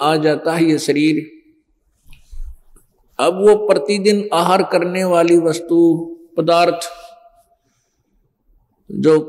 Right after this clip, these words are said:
काजू, किशमिश, सेब, संतरे, ये भी उस जबरग्रस्त प्राणी को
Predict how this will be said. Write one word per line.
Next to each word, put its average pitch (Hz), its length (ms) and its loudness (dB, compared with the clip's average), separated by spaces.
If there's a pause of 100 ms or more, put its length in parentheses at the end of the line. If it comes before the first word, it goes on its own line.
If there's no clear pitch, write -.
(220)
काजू, 165 380 2
किशमिश, 160 420 -4
सेब, 156 200 0
संतरे, 151 800 -4 (720)
ये 175 260 2
भी 170 300 -2
उस 156 180 -4 (460)
जबरग्रस्त 160 680 0
प्राणी 147 420 -6
को 151 340 0